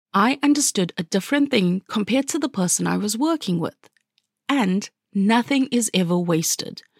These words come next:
You're always learning and honing your craft."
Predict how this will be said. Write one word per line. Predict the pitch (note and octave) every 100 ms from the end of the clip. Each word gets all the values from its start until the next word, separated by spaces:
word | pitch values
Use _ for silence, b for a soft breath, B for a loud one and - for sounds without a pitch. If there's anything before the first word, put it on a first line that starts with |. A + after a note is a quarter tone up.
| _ -
You're | F3 -
always | F3+ F3 D#3+ E3
learning | F3+ F3+ G3 G#3 A3 - -
and | C4+ C#4
honing | G#3+ G#3 G#3+ G3+ G3 F#3+
your | F#3 F#3 F3
craft." | - E3+ - - -